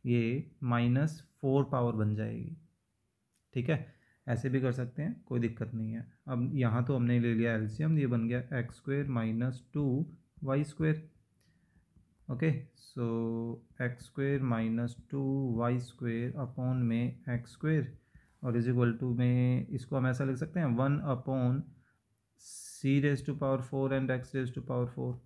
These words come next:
नेगेटिव पावर थी तो मैं पॉजिटिव में ले आया नीचे। अब एक्स स्क्वायर से यहाँ पर एक एक्स स्क्वायर कैंसिल हो सकता है,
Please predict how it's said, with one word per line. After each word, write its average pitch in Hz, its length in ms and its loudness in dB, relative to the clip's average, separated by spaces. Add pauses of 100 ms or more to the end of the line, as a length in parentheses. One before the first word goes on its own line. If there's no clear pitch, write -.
(420)
नेगेटिव 117 460 2
पावर 123 280 2
थी 143 60 0
तो 151 240 -2
मैं 127 320 2
पॉजिटिव 110 580 -4
में 117 100 2
ले 131 140 2
आया 165 300 2 (540)
नीचे। 123 420 0 (400)
अब 127 280 0
एक्स 131 200 0
स्क्वायर 139 260 0
से 143 140 -2
यहाँ 117 260 2
पर 135 360 -2
एक 131 260 -4 (180)
एक्स 123 180 -4
स्क्वायर 131 260 -4
कैंसिल 127 320 2
हो 123 100 2
सकता 147 300 -4
है, 147 60 -2